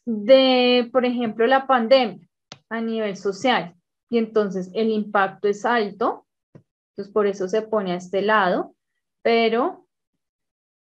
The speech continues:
este, ah, bueno, aquí creo que tendría que ser negativo.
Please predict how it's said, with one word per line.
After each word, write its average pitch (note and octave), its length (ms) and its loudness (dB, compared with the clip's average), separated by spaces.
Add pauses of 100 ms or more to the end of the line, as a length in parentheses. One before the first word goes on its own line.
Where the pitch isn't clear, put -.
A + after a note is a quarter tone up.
(300)
este, G3+ 840 -4 (120)
ah, G#3+ 120 -4
bueno, F#3 320 -4 (880)
aquí G#3+ 300 -10
creo F#3 140 -10
que G#3+ 80 -2
tendría G#3+ 400 0
que F#3 80 -6
ser G3+ 180 -2
negativo. G3+ 600 -4